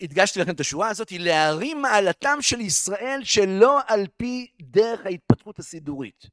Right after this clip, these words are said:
כדי ליצור עם כזה מיוחד, שהוא שונה מכל העמים, צריך מה שנקרא עוקף מסלול, מסלול עוקף. מסלול שהוא לא ישיר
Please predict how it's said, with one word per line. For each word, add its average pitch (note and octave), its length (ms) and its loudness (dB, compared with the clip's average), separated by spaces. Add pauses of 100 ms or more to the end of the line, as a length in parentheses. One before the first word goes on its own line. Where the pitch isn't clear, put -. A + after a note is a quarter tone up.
(720)
כדי E3 200 -2
ליצור C4+ 420 -2
עם B3 160 2
כזה D3+ 300 -2
מיוחד, C#3+ 520 -2 (380)
שהוא F3 240 -8
שונה F#3 320 -2
מכל B3 320 -4
העמים, A3 500 -2 (360)
צריך G3+ 100 -2
מה G#3 60 -4
שנקרא G#3 500 -4 (420)
עוקף - 320 2
מסלול, A#2 520 6
מסלול G#3 340 -4
עוקף. - 520 -8 (360)
מסלול A#3 280 -4
שהוא G#3 200 -6
לא A3+ 140 8
ישיר A3+ 520 2